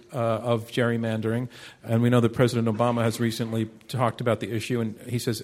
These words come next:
after he leaves office, re-, redistricting reform is gonna be one of his top priorities. Among our debaters, we're gonna have Chris Jankowski. He is the former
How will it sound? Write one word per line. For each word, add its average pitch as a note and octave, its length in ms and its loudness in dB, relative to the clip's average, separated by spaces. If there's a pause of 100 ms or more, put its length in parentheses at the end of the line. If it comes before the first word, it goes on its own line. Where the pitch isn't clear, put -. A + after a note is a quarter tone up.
(120)
after C#3 440 0
he B2+ 100 -2
leaves B2 220 0
office, A#2+ 460 0 (380)
re-, C3+ 200 4 (320)
redistricting C#3 760 2
reform A2+ 500 0
is G#2+ 140 -6
gonna A#2 160 0
be A2+ 80 0
one A2+ 160 0
of A2 80 -6
his A2 140 -4
top - 280 -2
priorities. A#2 640 0 (380)
Among C#3+ 320 8
our C#3+ 120 8
debaters, B2+ 440 2
we're B2 60 -2
gonna A#2+ 140 -2
have A#2 140 -4
Chris C3 220 0
Jankowski. A#2+ 720 0
He A#2+ 60 0
is A2+ 120 -2
the A2+ 80 -6
former A#2+ 420 0